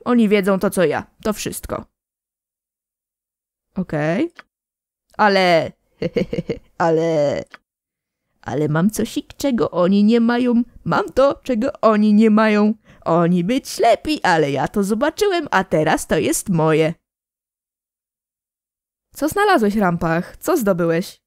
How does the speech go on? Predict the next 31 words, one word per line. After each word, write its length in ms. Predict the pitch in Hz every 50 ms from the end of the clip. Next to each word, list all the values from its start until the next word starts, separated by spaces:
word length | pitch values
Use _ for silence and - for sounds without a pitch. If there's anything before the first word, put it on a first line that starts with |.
| _ _ _ _ _ _ _ _ _ _ _ _ _ _ _ _ _ _ _ _ _ _ _ _ _ _ -
Nie 200 | 180 151 175 196
powiedzieć. 720 | - 254 233 208 208 196 160 135 - - - - - - _ _ _ _ -
Chcesz? 400 | - - - 302 440 - - - - _ _ _
Musisz 360 | - 196 185 277 - 370 359 247
zabulić. 580 | 233 262 240 214 190 165 156 151 - - - _
Znalazłem 640 | - - 196 185 190 190 190 190 185 202 202 202 196
to 200 | - 214 196 202 - - - -
tuż 280 | - 233 349 427 -
obok 280 | - - 247 214 226 208
ciała. 260 | - 143 139 143 117
Jest 280 | 120 131 156 - - -
moje, 420 | 175 165 170 175 180 190 196 185 - _ -
więc 460 | 170 147 - 143 135 - - - -
musisz 340 | 135 131 160 160 - 220 269
zapłacić. 640 | 254 285 254 - 160 143 - - 165 - - - _ _
Zapłacisz 800 | - - 226 311 - - 226 226 226 - 196 180 175 170 - -
sto 720 | - - - - - - - - - 247 269 285 294 285
sztuk 340 | 277 - - - 233 214 196
złota. 360 | 180 165 160 151 - - - - - _ -
Tak, 280 | 220 - - - - _ _ _
stówę. 440 | - - - 185 117 - 110 - - _ _ _ _ _ _ _ _ _ _ _ _ _ _ _ _ _ _ _ _ _ _ _ _ _ _ _ _ _ _ -
Dobrze, 320 | - 415 339 233 220 214
oto 180 | 233 - 294 269
twoja 240 | - - 302 277
stuwa, 480 | 285 - - - 320 269 202 190 175 170
a 80 | - 202
teraz 300 | - - 226 226 233 -
powiedz 360 | - - 240 220 226 214 -
mi, 120 | 220 214 214
co 140 | - 208
znalazłeś. 680 | 202 190 202 247 302 277 220 196 170 170 180 - - _